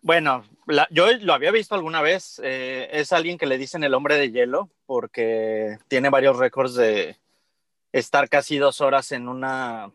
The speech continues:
en un tanque con hielo y sin que suba su temperatura, digo, sin que baje su temperatura, sin entrar en hipotermia. Eh, corrió en el Everest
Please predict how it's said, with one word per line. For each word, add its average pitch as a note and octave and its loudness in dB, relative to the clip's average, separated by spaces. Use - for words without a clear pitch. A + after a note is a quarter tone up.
en B2 -8
un C3 -4
tanque B2+ 4
con A#2 -4
hielo C3 4
y A#2 -6
sin A#2 -18
que A#2+ -6
suba B2+ -2
su - -16
temperatura, A#2 -4
digo, C3+ -2
sin A#2+ -18
que B2+ 0
baje C3 0
su C3+ -14
temperatura, A#2+ -2
sin B2+ -14
entrar A#2+ -4
en B2+ -6
hipotermia. B2 -4
Eh, A#2+ 2
corrió C3 0
en A#2+ -20
el A2+ -8
Everest B2+ -4